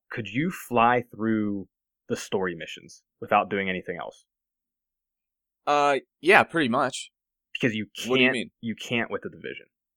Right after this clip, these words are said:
Speaker 2: Why?
Speaker 1: You, it, you're like, because of the level requirements, it pretty
Speaker 2: Oh,
Speaker 1: much
Speaker 2: it
Speaker 1: forces
Speaker 2: requires
Speaker 1: you
Speaker 2: you
Speaker 1: to
Speaker 2: to
Speaker 1: do side missions and encounters before you're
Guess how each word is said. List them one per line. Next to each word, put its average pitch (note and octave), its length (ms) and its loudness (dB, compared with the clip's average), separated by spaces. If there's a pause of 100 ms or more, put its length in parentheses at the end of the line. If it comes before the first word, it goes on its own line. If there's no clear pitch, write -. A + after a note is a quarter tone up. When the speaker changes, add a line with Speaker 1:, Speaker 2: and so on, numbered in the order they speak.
(1200)
Speaker 2:
Why? G#2+ 440 4
Speaker 1:
You, C3 200 -4 (120)
it, C3 140 -2 (300)
you're B2 200 0
like, A#2+ 220 4 (420)
because C3+ 320 0
of C3 120 0
the A#2+ 100 4
level G#2 320 2
requirements, C3+ 720 2 (280)
it A#2+ 120 0
pretty B2+ 220 8
Speaker 2:
Oh, A#2+ 120 8
Speaker 1:
much - 220 8
Speaker 2:
it A#2+ 120 4
Speaker 1:
forces B2 200 4
Speaker 2:
requires A2+ 460 6
Speaker 1:
you G#2 100 0
Speaker 2:
you G2+ 60 0
Speaker 1:
to F#2+ 160 4
Speaker 2:
to F2+ 80 4
Speaker 1:
do G2+ 60 -2
side F#2+ 420 2
missions F#2+ 340 -8
and F2+ 80 -10
encounters F2 560 -6
before G2+ 320 -4
you're F#2 220 -6